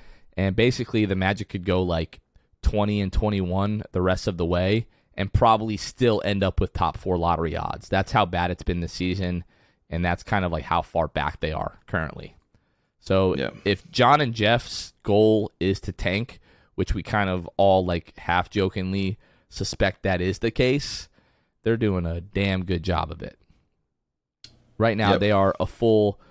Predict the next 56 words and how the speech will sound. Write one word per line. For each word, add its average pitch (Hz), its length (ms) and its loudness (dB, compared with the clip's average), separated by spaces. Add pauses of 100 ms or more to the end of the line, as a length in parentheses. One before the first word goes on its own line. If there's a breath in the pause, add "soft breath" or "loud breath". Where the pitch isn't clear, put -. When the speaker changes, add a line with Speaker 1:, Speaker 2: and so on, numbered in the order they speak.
(140 soft breath)
Speaker 1:
three 147 360 4
games 113 360 -2
behind 104 480 0
Det-, - 220 -8 (100)
the 92 100 0
Detroit 87 380 -2
Pistons. 87 500 -2
You 82 80 -2
know, 87 60 0
the 87 80 -4
Magic 90 420 -2
are 90 120 2
in 85 180 -4 (300 soft breath)
sole 117 340 2
position 95 800 -2
of 82 460 0
the 80 240 0
worst 87 400 -2
record 90 260 -2
in 87 60 -4
the 82 100 -4
league. 82 280 -4 (320 soft breath)
I'm 143 180 2
not 127 200 4
at - 120 -2
the 131 80 -4
point, 127 320 -2
Luke, 143 240 2
where 107 140 4
I'm 101 220 2
starting 101 340 0
to 98 140 2
do, 95 320 0
like, 90 320 -2 (100)
you 87 120 -2
know, 82 300 -2
the, 82 300 -2 (200)
uh, 76 180 -2
tankathon 101 800 0
and, 82 200 -4 (320 soft breath)
you 98 100 -2
know, 95 140 2
the, 85 260 0
the 87 120 -6
lottery 101 340 2
simulator. 113 520 0 (280 soft breath)
We've 156 140 6
Speaker 2:
I 185 40 8
Speaker 1:
been 170 140 4
Speaker 2:
spin 117 80 6
Speaker 1:
down 117 160 6
Speaker 2:
for - 40 4
Speaker 1:
that 139 100 4
Speaker 2:
fun 98 140 4
Speaker 1:
road. 117 320 4
Speaker 2:
every 101 160 2